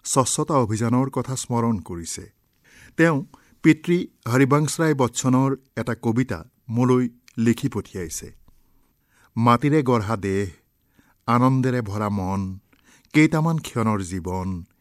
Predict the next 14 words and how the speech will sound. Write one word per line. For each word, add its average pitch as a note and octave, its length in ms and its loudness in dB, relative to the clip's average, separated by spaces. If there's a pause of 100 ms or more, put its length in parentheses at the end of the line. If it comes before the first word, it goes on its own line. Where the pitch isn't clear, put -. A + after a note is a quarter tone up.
(260)
এয়াই C3 260 4
মোৰ A#2 180 -4
পৰিচয়।" F2+ 560 -10 (1120)
হৰিবংশ D#3+ 560 4
ৰায় F3 160 2
বচ্চনজীয়ে C#3 720 2 (120)
এই C3+ 160 2
কবিতা A#2+ 320 0
ফাঁকিৰ A#2+ 360 -4
যোগেদি G2+ 460 -4 (360)
নিজৰ C#3 380 4
পৰিচয় C3 460 2
দাঙি F#2+ 240 -4
ধৰিছিল G2 480 -6